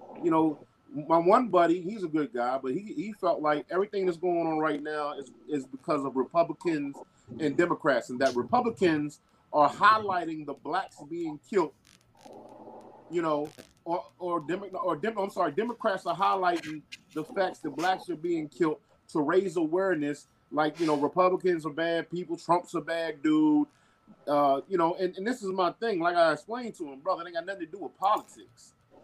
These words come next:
The fact of the matter is that cops, and not just black cops,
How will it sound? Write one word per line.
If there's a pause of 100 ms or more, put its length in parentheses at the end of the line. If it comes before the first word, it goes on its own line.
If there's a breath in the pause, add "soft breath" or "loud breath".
(220)
The
fact
of
the
matter
is
that (460)
cops, (160)
and
not
just
black
cops,